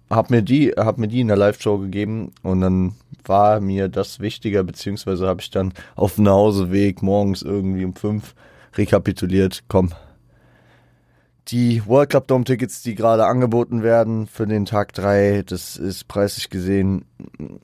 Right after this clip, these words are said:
die übertreiben's dieses Jahr ein bisschen für meine Verhältnisse, also für meine, für meine Meinung, so, ne, also ich hab da auch in den letzten Jahren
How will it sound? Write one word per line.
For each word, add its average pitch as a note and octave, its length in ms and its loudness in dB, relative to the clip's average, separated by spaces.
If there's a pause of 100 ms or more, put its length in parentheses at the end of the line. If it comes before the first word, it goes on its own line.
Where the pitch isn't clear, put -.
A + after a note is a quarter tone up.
(580)
die A#2 280 -4
übertreiben's C3 560 2
dieses B2 240 -4
Jahr A#2 160 2
ein G#2+ 60 0
bisschen A#2 380 -4
für A2 100 -2
meine A2 280 4
Verhältnisse, A2 760 -2
also F#2+ 180 -4
für - 140 -12
meine, F#2+ 420 -2 (540)
für - 160 -20
meine F#2 220 -6
Meinung, G2+ 540 -2
so, F#2+ 220 0
ne, F#2+ 160 2
also F2 440 0 (280)
ich - 220 -14 (120)
hab F2+ 200 -4
da G#2+ 80 6
auch G2+ 100 4
in G2+ 60 0
den G2 100 2
letzten G#2 320 0
Jahren G#2 340 4